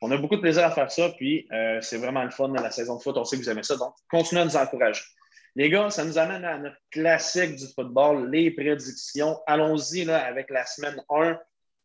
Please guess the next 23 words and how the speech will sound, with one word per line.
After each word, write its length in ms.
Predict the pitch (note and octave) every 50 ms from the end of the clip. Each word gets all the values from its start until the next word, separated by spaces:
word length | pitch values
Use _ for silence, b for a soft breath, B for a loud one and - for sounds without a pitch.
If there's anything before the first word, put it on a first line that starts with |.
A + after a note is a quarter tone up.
| _ _
Beaucoup 560 | - A2 A#2+ D#3+ G3+ A#3 G#3+ G#3+ - G#3+ - F#3+
de 40 |
match-ups, 560 | F#3+ E3+ D#3+ D3+ D3 - - F#3+ G3+ G3 G3 G3
là, 140 | F3+ F3
messieurs. 380 | E3 D#3 C#3+ - - F#3+ G3 F#3 -
Est-ce 280 | D#3+ C#3+ C3+ C3+ -
qu'on 160 | - G3+ G3 F3+
y 60 | E3
va, 160 | D#3+ F#3+ F#3+
là, 100 | F3+ F3
cette 160 | - - -
année, 280 | D3+ D3 D3+ E3 F3 E3+
là, 120 | D#3+ D#3
on 280 | D3+ C#3+ C3 B2+ B2 B2+
va-tu 280 | C3+ C3+ - D#3+ E3
un 180 | D#3+ D3+ D#3 D3+
match 260 | D3+ D#3 D#3+ D#3+ -
à 80 | D#3+ C#3
la 140 | C#3 C3+ -
fois ? 360 | - _ D#3 E3 E3+ E3+ E3+ - - _ _ _ _ _ _
On 180 | A#2 A#2+ A#2+ B2
essaie 240 | B2 - - C3+ B2+
de, 720 | B2+ B2 A#2+ A#2+ A#2 A2+ A2+ A2+ A2+ A2+ A2 G#2+ G#2+